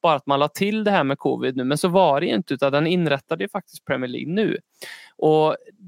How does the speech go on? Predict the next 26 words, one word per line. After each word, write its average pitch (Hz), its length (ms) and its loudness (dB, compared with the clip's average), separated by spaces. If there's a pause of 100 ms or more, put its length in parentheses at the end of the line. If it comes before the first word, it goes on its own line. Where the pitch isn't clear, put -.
(460)
och 180 120 0
det 202 120 2
kan 240 120 0
ju 226 40 4
också 196 200 -4
bli 202 260 -2 (200)
liksom, 160 520 0
varför 202 340 0
ska - 160 -4
det 202 80 0
vara 196 400 0
så - 160 -2
här 175 320 2
hela 147 280 0
tiden? 135 400 -4
V-, 151 160 -4
vad 214 200 2
är 214 140 2
det 185 80 -2
för 202 100 -8
folk 208 240 -2
som - 140 -14
tar 180 180 -2
beslut 208 640 -4
som - 360 -2
är, 151 360 2